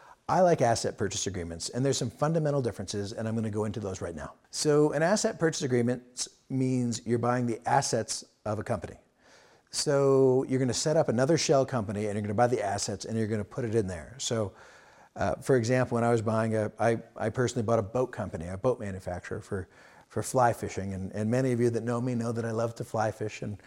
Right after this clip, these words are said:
we're up here in my mountain house right now, and it's a raining day, and I decided, hey, it's probably good to get some work done. So I bought it with an asset purchase agreement. And so when you do that, all you have to do is just get the assets of it and put it in there. So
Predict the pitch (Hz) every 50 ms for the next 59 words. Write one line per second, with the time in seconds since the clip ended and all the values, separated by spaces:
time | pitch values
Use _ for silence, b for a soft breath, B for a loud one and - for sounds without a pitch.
0 | B B B B B - - 120 131 127 127 139 127 120 117 113 113 107 104 113
1 | 113 101 98 98 117 110 110 - - 117 113 117 - 104 104 104 104 104 101 110
2 | 107 104 101 - 98 87 98 113 120 117 117 113 101 98 95 95 98 101 95 98
3 | 107 B B B B B B B B B B - 98 98 - - 117 110 110 104
4 | - 123 113 104 98 - - 113 107 117 104 - - - 139 120 110 110 110 98
5 | - - 107 110 117 113 - - - 80 73 80 104 - - - 120 107 95 -
6 | - B B B B B B B B B _ - - 143 156 135 120 120 123 120
7 | - - 101 - 110 95 - - 120 123 120 - - - - - 127 120 107 -
8 | - - 92 73 78 76 65 62 - _ _ - 110 107 107 107 107 104 - -
9 | - 120 117 113 107 - _ - 135 135 131 127 120 120 135 180 214 247 220 -
10 | - 104 101 - - - - - 123 127 151 151 147 147 156 151 139 - - 170
11 | 147 170 170 139 113 104 104 110 110 104 - - 110 - - 131 120 - 165 151
12 | 151 147 151 - - 131 - - 123 107 98 123 117 117 117 117 - 135 127 120
13 | 127 180 208 180 104 92 90 - - - - 143 127 123